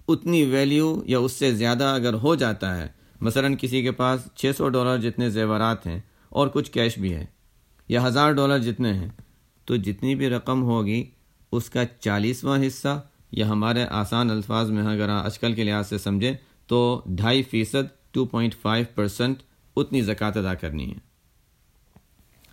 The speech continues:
تو نمبر ایک، سونا چاندی پیسے۔ نمبر دو، مال تجارت، بیچنے کا سامان۔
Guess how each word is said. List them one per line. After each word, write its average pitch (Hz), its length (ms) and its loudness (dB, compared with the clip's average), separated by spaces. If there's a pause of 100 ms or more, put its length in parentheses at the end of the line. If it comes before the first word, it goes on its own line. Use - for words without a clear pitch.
(260)
تو 117 60 2
نمبر 123 280 2
ایک، 147 320 0 (580)
سونا 123 300 2
چاندی 104 320 0
پیسے۔ 85 320 -6 (1400)
نمبر 135 340 2
دو، 139 180 0 (1500)
مال 123 360 4
تجارت، 98 520 -2 (560)
بیچنے 143 640 2
کا 143 180 2
سامان۔ 110 560 0